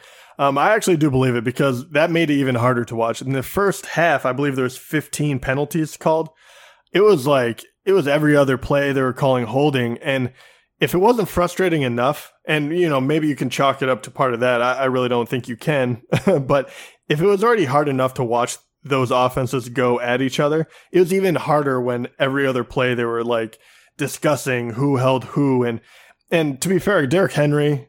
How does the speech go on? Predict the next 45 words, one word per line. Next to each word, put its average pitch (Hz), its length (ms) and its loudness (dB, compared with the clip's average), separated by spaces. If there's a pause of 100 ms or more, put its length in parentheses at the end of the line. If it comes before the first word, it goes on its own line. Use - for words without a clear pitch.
um, 123 440 -2 (300)
he 165 180 2
had, 160 220 4
he 135 120 0
probably 185 260 2
would 156 120 2
have 131 60 0
had 135 100 2
a 127 80 2
slightly 127 420 0
better 120 260 0
game 117 420 -2 (540)
if, 135 360 0
uh, 127 180 2
all 135 180 4
the 127 100 2
holding 127 320 0
penalties 131 420 -2
didn't, 131 320 -4 (120)
you 143 140 -2
know, 131 160 0
hurt 139 220 0
him. 147 260 -2
And 160 160 -2 (140)
a 160 120 -2
lot 277 200 4
of 185 100 2
those 127 240 2
weren't, 156 480 0 (120)
you 175 100 0
know, 131 120 2
they're 165 200 4
really 131 560 2 (260)
ticky-tack 127 540 0
stuff, 127 280 -2
like, 123 220 0
uh, 151 160 -8 (320)
holding 160 480 2
that 135 160 4
really 143 260 2
didn't 127 200 0
spring 127 320 0
the 120 80 0
runner. 123 440 0 (500)
Um, 127 360 -2